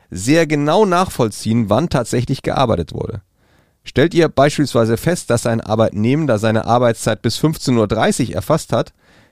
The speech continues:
die letzte Aktivität in den verwendeten Programmen aber bereits kurz nach fünfzehn Uhr stattgefunden hat, dann kann das zumindest ein erhebliches Indiz dafür sein,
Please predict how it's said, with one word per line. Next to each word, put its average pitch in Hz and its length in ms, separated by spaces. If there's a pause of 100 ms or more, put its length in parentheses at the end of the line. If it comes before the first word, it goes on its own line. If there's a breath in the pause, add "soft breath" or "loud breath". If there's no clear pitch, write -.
die - 80
letzte 120 400
Aktivität 117 720
in 113 180
den 113 140
verwendeten 110 460
Programmen 107 400
aber 117 160
bereits 107 460
kurz 127 260
nach 104 120
fünfzehn 113 400
Uhr 190 220
stattgefunden - 680
hat, 101 220 (500 soft breath)
dann 110 200
kann 123 200
das 160 220
zumindest 139 760
ein 127 160
erhebliches 131 540
Indiz 123 480
dafür 98 380
sein, 92 380